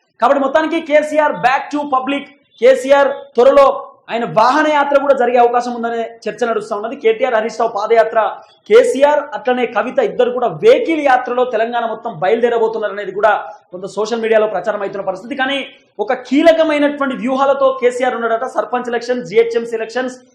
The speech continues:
ఎమ్మెల్సీ ఎన్నికలలో బీఆర్ఎస్ ని ఎట్లా గెలిపియాలనేటటువంటి వ్యూహం అనుతా ఉన్నాడు కేసీఆర్ అనేది కొంత సోషల్ మీడియాలో వినబడుతున్నటువంటి చర్చ. ఎర్రపల్లి ఫామ్ హౌస్ లో మాత్రం కీలకమైనటువంటి భేటీ జరిగింది. రేవంత్ రెడ్డికి గట్టిగా వార్నింగ్ ఇచ్చే కార్యక్రమం చేసిండు. "నేను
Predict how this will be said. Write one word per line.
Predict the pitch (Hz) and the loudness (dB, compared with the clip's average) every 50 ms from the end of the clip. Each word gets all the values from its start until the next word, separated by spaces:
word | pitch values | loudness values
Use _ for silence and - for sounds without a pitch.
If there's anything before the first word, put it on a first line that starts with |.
| _ _ 170 | _ _ -8
ఎమ్మెల్సీ | 190 226 277 294 285 285 285 | 0 2 2 2 2 0 -4
ఎన్నికలలో | 269 254 254 247 254 240 233 226 240 | -4 -4 -4 -2 0 2 2 2 2
బీఆర్ఎస్ | - - 208 226 233 233 254 240 - 220 | -2 -2 0 2 2 2 2 0 -4 -8
ని | 185 196 | -8 -8
ఎట్లా | - - - 285 | -8 -4 -4 -4
గెలిపియాలనేటటువంటి | 240 170 165 214 247 269 294 302 302 294 277 269 269 262 262 247 254 - 247 233 196 | -4 -2 -4 -4 -4 -2 -2 -2 0 0 0 -4 -4 -4 -4 -6 -6 -6 -10 -10 -10
వ్యూహం | 180 220 233 254 240 - | -8 -2 -2 0 0 0
అనుతా | 220 220 226 - 220 | -2 -4 0 0 0
ఉన్నాడు | 220 220 214 208 | 0 -2 -6 -8
కేసీఆర్ | - 208 214 208 - 220 202 190 | -6 -6 -6 -4 -2 -4 -4 -2
అనేది | 190 190 202 196 247 240 247 247 - _ _ _ _ _ | -2 -4 -4 -4 -6 -6 -8 -10 -16 _ _ _ _ _
కొంత | 196 202 190 | -10 -8 -8
సోషల్ | - - - 247 277 277 - 294 269 254 | -10 0 2 2 4 4 2 0 0 0
మీడియాలో | 247 240 233 240 240 233 | -2 2 2 2 2 2
వినబడుతున్నటువంటి | 208 220 220 208 220 214 - 220 208 208 - 208 202 196 - - 190 | 0 -2 -2 -2 -2 -4 -4 -6 -6 -4 -4 -6 -6 -6 -6 -6 -6
చర్చ. | 180 185 - 262 269 262 262 - - - _ _ | -6 -2 0 0 0 0 0 -6 -12 -14 _ _
ఎర్రపల్లి | 208 - 262 254 269 269 262 262 | -2 -2 0 2 2 0 0 -2
ఫామ్ | - 254 233 262 285 | 0 0 0 2 4
హౌస్ | 285 285 285 | 2 2 2
లో | 277 | 0
మాత్రం | 254 262 262 262 254 247 - | -2 -4 -4 -6 -8 -8 -8
కీలకమైనటువంటి | - 262 294 302 294 285 285 277 269 269 - 262 269 247 | -6 0 2 2 2 2 -2 -4 -6 -6 -6 -6 -8 -2
భేటీ | - 247 240 247 240 | 0 0 0 0 -2
జరిగింది. | 247 247 247 247 247 269 | -4 -4 -4 -6 -8 -6
రేవంత్ | 262 208 220 233 247 247 233 | -2 2 2 2 2 2 -4
రెడ్డికి | 240 226 240 233 240 180 190 | -6 -8 -8 -10 -8 -4 -4
గట్టిగా | 196 190 - 254 254 247 | -4 -4 -4 -4 -4 -2
వార్నింగ్ | - 190 208 240 269 277 285 269 269 | 0 0 -2 0 -2 -4 -6 -6 -8
ఇచ్చే | - - 262 | -6 -6 -6
కార్యక్రమం | 262 240 240 233 233 - 247 233 226 | -4 -4 -6 -6 -6 -8 -10 -6 -6
చేసిండు. | 226 226 226 233 233 285 294 285 294 - - - _ _ _ _ | -6 -6 -6 -6 -2 -2 -2 -2 -4 -8 -16 -20 _ _ _ _
"నేను | 160 185 208 240 277 285 285 277 - - - - | -12 -6 -2 0 0 2 0 0 -2 -4 -12 -16